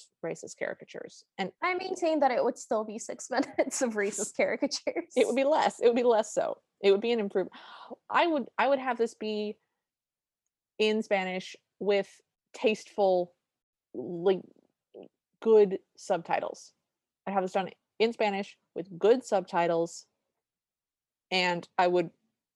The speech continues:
Speaker 1: remove all of the English from the movie. So the phonetically spelled out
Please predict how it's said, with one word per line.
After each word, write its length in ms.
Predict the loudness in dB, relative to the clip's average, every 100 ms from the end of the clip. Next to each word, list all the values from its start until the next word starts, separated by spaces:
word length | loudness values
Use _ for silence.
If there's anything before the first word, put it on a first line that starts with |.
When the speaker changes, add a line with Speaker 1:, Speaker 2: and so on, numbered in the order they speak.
| _ _ _ _ _ _ _ _ _
Speaker 1:
remove 480 | 2 2 4 4 4
all 280 | 4 6 6
of 160 | 2 0
the 100 | -4
English 640 | -4 -4 -4 -4 -8 -12 _ _ _ _ -4
from 340 | -2 -2 -6 _
the 120 | -4 -2
movie. 360 | -2 -4 -8 -12
So 220 | 0 2 4
the 260 | 2 0 -4 _ _ -4
phonetically 440 | 0 0 2 -2
spelled 340 | 0 0 2
out 260 | 4 4